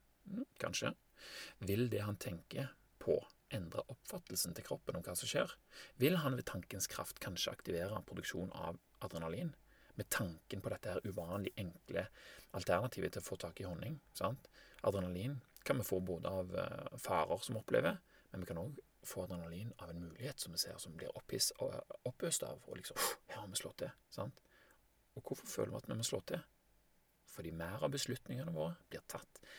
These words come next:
ved hjelp av ryggmargsrefleksen. Det er en av oppgavene til adrenalin å sørge for at vi gjør. Og den hjelper oss å ta valg i nuet som har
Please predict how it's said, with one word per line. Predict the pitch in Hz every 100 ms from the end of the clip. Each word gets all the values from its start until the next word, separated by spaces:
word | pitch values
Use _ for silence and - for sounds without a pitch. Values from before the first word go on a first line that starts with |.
| - -
ved | -
hjelp | 90 123
av | 120 113
ryggmargsrefleksen. | 113 85 82 - - - - 117 - -
Det | 92
er | 110
en | 104
av | -
oppgavene | - - - 85 95
til | -
adrenalin | - - - - -
å | -
sørge | - - -
for | -
at | -
vi | - 101 -
gjør. | - - - - - - - - -
Og | 92
den | 101 139
hjelper | 131 107 - -
oss | - - - _
å | 170
ta | - - 131
valg | 104 92 117 - -
i | 131
nuet | 101 90 120 175 - _ _ _ -
som | - - - _ _ _ _ _ -
har | - - 85